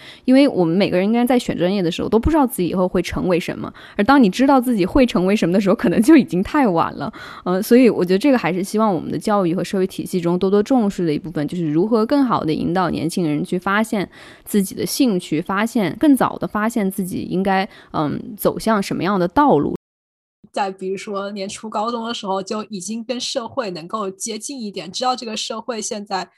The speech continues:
Speaker 2: 都是哪些职业，大家都是真正是怎么在工作的，我觉得会比较好。啊，当时好像真的对职业的，呃，想象非常的天真而有限，比如说当老师啊，然后或者是什么宇航员嘛，<laughs> 就是感觉好像没有，没有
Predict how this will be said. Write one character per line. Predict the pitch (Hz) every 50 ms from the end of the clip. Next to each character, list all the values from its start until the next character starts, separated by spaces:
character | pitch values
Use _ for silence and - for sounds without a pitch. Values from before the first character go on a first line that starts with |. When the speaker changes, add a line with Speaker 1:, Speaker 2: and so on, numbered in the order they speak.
| _ _ _
Speaker 2:
都 | - 233
是 | - 277
哪 | 254 233 180 -
些 | - - 226 269
职 | - - - - 139 147
业， | 185 196 202 185 160 - -
大 | -
家 | 254 233 233
都 | 233 254
是 | 262 262 240
真 | - - 240 247
正 | - 294 262 233
是 | 254 233
怎 | - 180
么 | 147 170
在 | 185 214 208
工 | 202 - 214 202 214 233
作 | 240 - 285 247 208
的， | 185 170 165
我 | 165
觉 | 180 - 185
得 | 175 175
会 | - 208 190
比 | - 165
较 | - 170 156
好。 | 160 - - 160 156 - - _ _ _ _ _
啊， | 240 240
当 | - 240 247
时 | - -
好 | - - 196 175
像 | 190 208 202
真 | 208 214 214
的 | 220 226
对 | 214 - 220 202
职 | 196 - - - 143
业 | 160 196 208 196
的， | 185 190 165 151 156 156 151 - _ _ _ _ _ _ _
呃， | - 185 170
想 | 175 - - 208 -
象 | 170 - 285 254 233
非 | 214 - - 254 247 302
常 | 302 - - 175 156 190 190
的 | 196 190 185
天 | 185 - - 247 208 220 226
真 | 214 220 220 226
而 | 208 190 190 202
有 | 226 208 196 175
限， | 180 - - - 214 185 156 175
比 | 180
如 | 175
说 | 185 208
当 | 196 196 196 196
老 | 202 180 - 214
师 | - - - - -
啊， | 151 156 156 175 214 - _ _ _ _ _
然 | 190 208
后 |
或 | 214 208
者 | 202
是 | 196 - - 170 170
什 | 180 -
么 | 190 196 226 240 _ -
宇 | 202 185
航 | - - 190 208
员 | 196 160 156 165
嘛， | 175 185 214
<laughs> |
就 | 208 302
是 | 370 359 339
感 | 320 285 320
觉 | 277 320
好 | 349 269 254
像 | 311 339 311 392 523 571 - 523 - -
没 | 277 262
有， | 269 277 269 277 - - - _
没 | 277 262
有 | 269